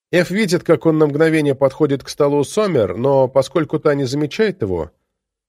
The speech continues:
вынужден двигаться дальше. Когда Нина Мукерджи возвращается от кулера, ее ждет электронное письмо из лаборатории с результатами экспертизы по делу Смит.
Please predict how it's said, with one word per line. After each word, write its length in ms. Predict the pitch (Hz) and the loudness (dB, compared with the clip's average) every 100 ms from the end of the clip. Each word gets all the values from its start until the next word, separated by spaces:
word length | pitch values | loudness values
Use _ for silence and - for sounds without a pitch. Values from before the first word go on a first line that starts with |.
| _ _ - | _ _ -4
вынужден 480 | 165 170 107 120 | 0 0 -2 -4
двигаться 480 | 107 113 98 95 - | -4 -4 -6 -8 -10
дальше. 480 | 90 - - - - _ _ _ _ _ _ _ _ _ _ _ _ _ _ _ _ _ _ _ _ _ _ _ _ _ _ _ _ _ | -8 -8 -10 -16 -20 _ _ _ _ _ _ _ _ _ _ _ _ _ _ _ _ _ _ _ _ _ _ _ _ _ _ _ _ _
Когда 360 | 120 120 160 160 | 0 2 2 4
Нина 220 | 156 147 | 4 4
Мукерджи 520 | 143 - 156 127 104 | 2 4 2 4 2
возвращается 1000 | 113 104 113 107 - 120 113 98 - 110 | 2 4 2 2 2 4 2 0 0 0
от 100 | 107 | 0
кулера, 600 | - 190 156 95 78 - - _ _ - | -4 -4 -4 -4 -4 -8 -16 _ _ -6
ее 200 | 185 196 | -2 -2
ждет 280 | 135 180 | 2 2
электронное 560 | 170 156 - 156 151 147 | 2 0 2 0 2 2
письмо 420 | 135 127 135 131 | 2 -2 0 2
из 120 | 117 107 | 2 2
лаборатории 720 | 113 117 113 90 73 62 50 _ _ _ _ _ _ _ _ _ _ _ | 2 4 2 -2 -8 -10 -14 _ _ _ _ _ _ _ _ _ _ _
с 100 | - | -2
результатами 680 | 143 120 131 170 180 185 175 | 0 4 4 4 4 4 0
экспертизы 580 | - 165 131 127 107 123 | 0 -2 -2 -2 -2 0
по 140 | 156 | 0
делу 260 | 104 82 95 | -2 -6 -8
Смит. 380 | - 78 - | -8 -14 -14